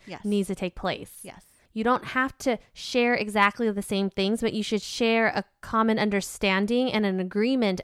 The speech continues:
Speaker 2: around that value or around that topic.
Speaker 1: Mm-hmm. Do you value friendship? Do you have friends?
Speaker 2: Oh,
Speaker 1: Do
Speaker 2: goodness
Speaker 1: you
Speaker 2: gracious. Do, yeah.
Speaker 1: <laughs>
Speaker 2: And,
Speaker 1: Do
Speaker 2: yes.
Speaker 1: you, how, where does family fall in your
Speaker 2: Yeah.
Speaker 1: priorities? You know what I mean? Like,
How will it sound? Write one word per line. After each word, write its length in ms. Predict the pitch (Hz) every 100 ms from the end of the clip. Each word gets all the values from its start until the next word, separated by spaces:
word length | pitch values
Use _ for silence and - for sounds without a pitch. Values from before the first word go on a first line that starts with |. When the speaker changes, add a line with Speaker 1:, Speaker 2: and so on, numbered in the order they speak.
| -
Speaker 2:
around 460 | 202 202 214 220 220
that 220 | 185 175
value 440 | 175 165 170 165
or 260 | 160 196 185
around 340 | 185 190 190
that 180 | 190 165
topic. 480 | - 165 - - - -
Speaker 1:
Mm-hmm. 260 | 208 190 196 208 - - _ _ -
Do 100 | 220
you 300 | 202 196 185
value 340 | 175 185 202 220
friendship? 440 | 262 311 - - _ _
Do 120 | 190
you 180 | 180 185
have 220 | 202 294 539
friends? 640 | - 139 143 190 - -
Speaker 2:
Oh, 100 | 214
Speaker 1:
Do 80 | 214
Speaker 2:
goodness 220 | 208 214
Speaker 1:
you 40 | 240
Speaker 2:
gracious. 360 | 254 214 156
Do, 180 | 185 196
yeah. 300 | - 196 - - 294
Speaker 1:
<laughs> 180 | - 294
Speaker 2:
And, 140 | 208 - - - -
Speaker 1:
Do 120 | 202 240
Speaker 2:
yes. 100 | 247
Speaker 1:
you, 160 | 254 -
how, 260 | 208 -
where 300 | 220 247 262
does 220 | 262 277
family 400 | - 330 403 269
fall 400 | 208 202 185 175
in 240 | - 185 180
your 140 | 180
Speaker 2:
Yeah. 60 | 170
Speaker 1:
priorities? 640 | - - 175 170 170 175
You 80 | 202
know 60 | 214
what 60 |
I 40 | 214
mean? 160 | 214
Like, 220 | 214 202